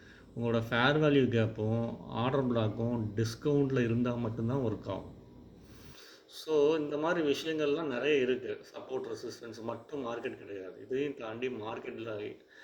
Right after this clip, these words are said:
அடிநாதம், அடிநாதம் அப்படின்னா ஃபேர் பிரைஸ். மார்க்கெட் வந்து either offers fair price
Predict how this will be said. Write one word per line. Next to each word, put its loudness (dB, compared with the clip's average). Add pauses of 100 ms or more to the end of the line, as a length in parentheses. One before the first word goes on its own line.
(260)
அடிநாதம், 0 (160)
அடிநாதம் -6
அப்படின்னா -14 (140)
ஃபேர் -10
பிரைஸ். -14 (840)
மார்க்கெட் -6
வந்து -4
either 0
offers -6 (240)
fair -10
price -4